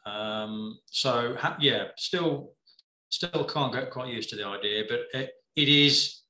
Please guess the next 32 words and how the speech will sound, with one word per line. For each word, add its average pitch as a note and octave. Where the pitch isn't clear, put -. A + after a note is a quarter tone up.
It, -
if -
I C#3+
think F#3+
about F3
it D3
too D3
long, A#2
uh, A#2
it, A#2+
it, B2
it's C3
still, C3
it's -
fairly, D3
the, C#3
the C#3
emo-, D3+
emotion's C#3+
still C3+
there, G#2+
um, A#2
and, B2+
um, A#2+
it's, -
yeah, C#3
it's A#2+
an C3
honour G#2+
to A#2+
win A2
it, -